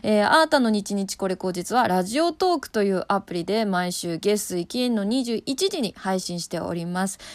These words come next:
皆様からの、皆様からのお便り、弾き語りのリクエストなどいつでもお待ちしております。今回のお便りのテーマは、思わずニヤニヤしてしまったこと、そして、えー、随時募集なんですけれども、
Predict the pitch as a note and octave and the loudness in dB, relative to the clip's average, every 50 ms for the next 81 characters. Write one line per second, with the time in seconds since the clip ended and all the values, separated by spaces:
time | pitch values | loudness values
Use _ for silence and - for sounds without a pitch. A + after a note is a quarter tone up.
0 | - - - A#3 A#3+ B3 A#3 B3 A#3 A3+ A3+ A3+ A3 A3 A3 - - _ - G#3 | -8 -2 0 2 2 2 2 2 0 2 2 2 2 2 0 -4 -8 _ -10 -4
1 | G3 - A3+ A3 A3 B3 B3+ B3+ - A#3 A3 G#3+ G3+ F#3+ - G#3 G3 G3 G3 A#3 | 0 2 4 4 4 4 2 4 4 4 6 4 4 4 4 4 4 4 6 6
2 | D4 C#4+ C4+ - - - - F#3+ G3+ D4 D#4+ F4+ D4+ B3+ G#3+ F#3 - F#3 - - | 6 6 6 0 -8 -2 0 2 4 6 6 6 6 6 4 2 0 -2 -6 -4
3 | - G#3+ G3+ G3+ G3 G3 F#3+ F#3+ F#3 F#3 F3 F3 F#3 - - C4+ C#4 C4 - A#3+ | 0 2 2 2 2 2 0 -2 -2 -4 -6 -6 -4 -2 -2 -2 -2 -2 -2 0
4 | B3 C#4 D4 C#4 C#4 - - A3+ G#3+ - - G3 F#3+ A3+ C4+ D4+ C#4+ B3+ - - | 2 4 6 6 4 4 2 0 -4 -2 -4 -6 -2 0 0 0 0 -2 -2 -4
5 | G3 G3 F#3 F#3 F#3 - - F3+ F3 - - - F3 E3 - E3+ E3 D#3+ E3 E3 | -2 -2 -2 -4 -4 -6 -8 -8 -8 -8 -6 -6 -6 -4 -4 -4 -6 -6 -6 -6
6 | E3 E3 E3 E3 E3+ - - - - - - - - - G4 G#4+ G#4+ G#4 G#4 F4+ | -4 -4 -4 -4 -4 -8 -10 -12 -16 -18 -18 -20 -4 -2 0 0 4 6 6 6
7 | D#4+ C4 A3+ A3 G#3+ - A3+ A3+ A3 G#3 G3+ F#3+ F#3 F3 F3 - F#3+ F3+ F3 E3 | 6 4 2 2 2 2 2 2 2 2 0 -2 -4 -6 -6 -4 -4 -4 -4 -4
8 | E3 E3 E3 G3 A#3 A3+ - - - - - - - F#3 G3+ G3+ A3+ D#4+ G4+ G#4 | -4 2 4 6 6 6 4 0 -8 -20 -12 -4 0 2 4 6 6 6 6 6
9 | F#4 D4+ B3+ F#3+ F3+ F3+ E3 - E3+ G#3 B3 F4 A4 A#4 G#4+ F4+ D4 B3 G#3+ G3 | 4 4 2 0 -2 -4 -4 0 2 2 2 2 2 0 0 0 2 2 2 2
10 | F#3+ G3 - - F#3+ F3+ F3 - E3+ F3+ F3 E3+ D#3+ - E3+ D#3+ - D#3 - - | 0 -2 -2 -2 -2 -2 -2 -4 -4 -4 -4 -6 -6 -6 -6 -6 -6 -4 -2 -2
11 | D#3+ - - - - - D4 C#4+ - - F#4+ E4 - - - - - C4 C4 C4 | -2 -2 -4 -6 -2 0 2 2 2 2 2 0 0 -4 -10 -4 2 4 4 6
12 | A3+ A#3+ F#4+ A4 G#4+ C#4+ G#3+ F#3+ F3+ E3+ F3+ F3+ E3+ F3 F#3 F#3 F3 F3 E3+ D#3+ | 6 4 4 4 4 4 2 0 0 0 -2 -2 -2 -2 -2 0 0 -2 -2 -4
13 | D#3 - - D#3+ D#3+ D#3+ F#3+ A#3+ D4 C4+ | -4 -6 -6 -6 -4 0 2 2 2 2